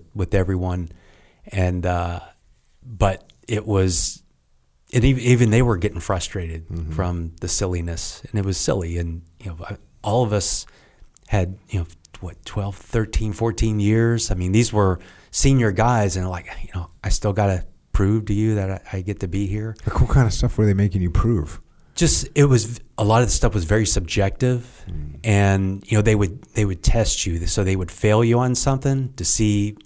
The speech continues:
Speaker 1: how you, how you reacted. And some guys were like, "Pff, screw this, I don't need this," and they would just leave. And then, uh, but, you know, they were just kinda wanting to test you, so you have to do it again. And it was a lot of just kind of administrative kind of stuff that,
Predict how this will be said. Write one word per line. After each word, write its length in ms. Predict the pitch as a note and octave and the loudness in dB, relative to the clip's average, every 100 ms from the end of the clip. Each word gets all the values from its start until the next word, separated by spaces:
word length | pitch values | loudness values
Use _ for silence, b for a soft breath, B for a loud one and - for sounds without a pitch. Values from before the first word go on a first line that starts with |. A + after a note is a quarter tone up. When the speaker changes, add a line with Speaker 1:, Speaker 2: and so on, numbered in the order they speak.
| - | -12
Speaker 1:
how 220 | F#2+ G#2 | -2 0
you, 520 | G#2 G2+ G2 F#2+ F2 b b b b b - | 2 2 2 0 -4 b b b b b 0
how 100 | A2 | 2
you 120 | G#2 | 2
reacted. 760 | G2+ F#2 F#2+ G2 A#2+ A#2 A#2 - _ | 2 2 2 0 0 0 -2 -12 _
And 320 | - F#2+ F#2 F#2 | -2 0 2 2
some 160 | A#2+ | 2
guys 260 | G#2+ G2+ F2+ | 4 2 0
were 60 | |
like, 200 | F2+ F2 | -4 -4
"Pff, 120 | - - - - | -4 -6 -10 -16
screw 260 | - - G2 | -12 -4 -4
this, 180 | F2+ F#2 | -2 -4
I 80 | F2+ | -4
don't 140 | F2+ | -4
need 180 | F2+ E2+ | -6 -6
this," 240 | F2+ - | -8 -8
and 80 | F#2 | -8
they 80 | F2 | -8
would 120 | F2 | -8
just 200 | F2 - | -10 -4
leave. 340 | G#2+ G2 F2 E2+ b b b b b - | -2 -2 -4 -10 b b b b b -4
And 200 | F#2 F#2 | 0 2
then, 260 | F#2 F#2 | 0 0
uh, 360 | F2+ F2+ F2 F2+ - | 0 0 -2 -6 -2
but, 260 | B2+ A#2 - | 0 0 0
you 80 | C#3 | 2
know, 120 | A#2 | 2
they 200 | A#2+ C3+ | 4 2
were 60 | A#2 | 4
just 300 | A2+ - - | 2 -2 0
kinda 180 | B2+ A#2 | 2 4
wanting 220 | A2 G#2 | 2 2
to 40 | |
test 200 | G#2 G2 | 0 0
you, 40 | G2 | -2
so 140 | - | -2
you 120 | G2 F#2+ | 0 -2
have 100 | - | -2
to 80 | F#2 | -2
do 200 | G#2 G2 | 0 0
it 80 | |
again. 440 | F2 F2 F#2+ F#2 F#2 | -2 -2 0 0 -2
And 80 | F2+ | -2
it 40 | |
was 140 | F2+ F#2 | -6 -6
a 40 | |
lot 260 | F#2 F#2 F#2 | -4 -4 -4
of 140 | F2 | -6
just 260 | F#2+ - - _ _ _ - | -6 -8 -10 _ _ _ -8
kind 140 | G2 | -6
of 120 | F2 - | -6 -10
administrative 920 | - G2+ G2 F#2+ F#2 - - F#2+ F#2 F2 | -4 -2 -2 -2 -2 -4 -6 -4 -6 -8
kind 200 | - F#2+ | -10 -8
of 40 | - | -6
stuff 420 | - F2+ F2 - | -4 -4 -4 -8
that, 240 | - - | -14 -16